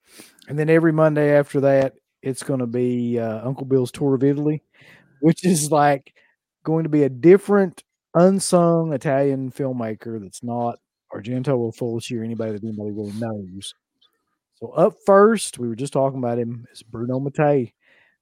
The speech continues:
We're gonna be talking about, you know, Rats, Hell of the Living Dead,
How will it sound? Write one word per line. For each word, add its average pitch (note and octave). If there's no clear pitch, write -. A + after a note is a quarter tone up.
We're C3
gonna C#3+
be C3+
talking C#3+
about, A#2+
you B2
know, G#2+
Rats, C#3+
Hell C#3+
of D#3
the D#3+
Living D3+
Dead, D3+